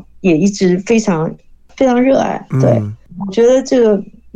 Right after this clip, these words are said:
Speaker 1: 中国的文化是很优美的，中国文字很优美的，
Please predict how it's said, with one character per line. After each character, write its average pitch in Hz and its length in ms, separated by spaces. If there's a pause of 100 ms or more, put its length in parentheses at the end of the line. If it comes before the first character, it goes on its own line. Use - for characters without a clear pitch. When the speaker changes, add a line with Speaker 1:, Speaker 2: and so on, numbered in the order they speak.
(100)
Speaker 1:
中 269 200
国 202 120
的 196 120
文 180 260
化 202 240
是 196 480
很 175 340
优 240 240
美 139 280
的， - 280
中 247 160
国 196 160
文 175 160
字 190 160
很 175 220
优 185 160
美 - 220
的， - 80